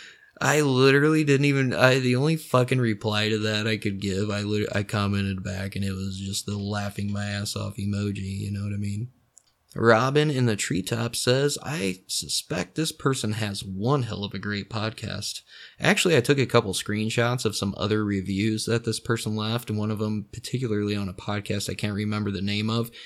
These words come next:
he did the exact same fucking thing, like, set out bullet points in the review of how to make their podcast really fucking good. It was the greatest shit ever. Oh, what do we got here? This one is, uh,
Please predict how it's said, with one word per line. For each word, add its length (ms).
he 120
did 180
the 120
exact 480
same 260
fucking 440
thing, 260
like, 260
set 360
out 280
bullet 360
points 340
in 80
the 80
review 420
of 120
how 120
to 80
make 240
their 120
podcast 640
really 300
fucking 420
good. 360
It 100
was 240
the 80
greatest 380
shit 160
ever. 380
Oh, 300
what 120
do 40
we 120
got 180
here? 240
This 160
one 200
is, 220
uh, 320